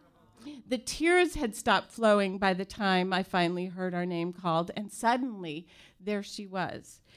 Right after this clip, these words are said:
The orphanage director, a middle-aged Chinese man, held Sally over his head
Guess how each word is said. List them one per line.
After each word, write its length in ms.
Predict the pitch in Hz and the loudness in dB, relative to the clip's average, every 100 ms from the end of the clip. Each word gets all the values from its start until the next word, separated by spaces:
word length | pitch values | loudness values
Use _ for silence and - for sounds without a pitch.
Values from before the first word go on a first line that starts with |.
| - | -12
The 140 | 214 233 | 0 4
orphanage 520 | 262 269 254 214 196 | 4 2 -2 -4 -8
director, 560 | 202 196 185 - 175 | -6 -4 -4 -4 -4
a 120 | 175 190 | -2 -2
middle-aged 540 | 214 220 202 190 - | -4 -4 -4 -4 -10
Chinese 520 | - 208 190 202 202 | -10 -6 -6 -8 -8
man, 280 | 196 175 185 | -4 -2 -2
held 400 | 208 269 247 226 | -4 0 0 0
Sally 520 | - 254 226 233 208 | -6 -4 -2 0 -4
over 280 | - 208 220 | -4 -8 -8
his 240 | 226 214 - | -12 -14 -14
head 460 | - 214 185 175 | -6 -2 -2 -4